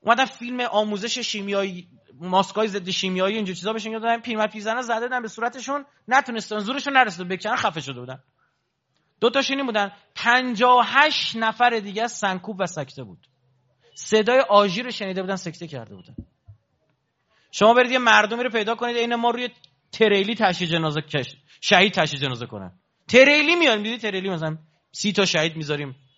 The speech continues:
همه هم میان. این آتیششون می‌ده. رو امنیتتون هیچ وقت وارد بحث سیاسی نشید. وقتی این شهیدای دست بسته قواس ما رو آوردن،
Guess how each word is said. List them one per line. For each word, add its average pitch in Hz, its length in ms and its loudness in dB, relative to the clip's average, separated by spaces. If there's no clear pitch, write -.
همه 247 360 6
هم 339 280 10
میان. 151 540 0
این 190 160 -2
آتیششون 143 640 -6
می‌ده. 85 280 -20
رو 139 140 0
امنیتتون 262 760 8
هیچ - 380 4
وقت 330 180 4
وارد 269 180 6
بحث 247 280 2
سیاسی 180 400 -6
نشید. 123 240 -10
وقتی 185 180 6
این 226 80 0
شهیدای 208 420 2
دست 196 300 2
بسته 202 320 -2
قواس 196 420 2
ما 190 140 0
رو 185 80 2
آوردن، 185 480 0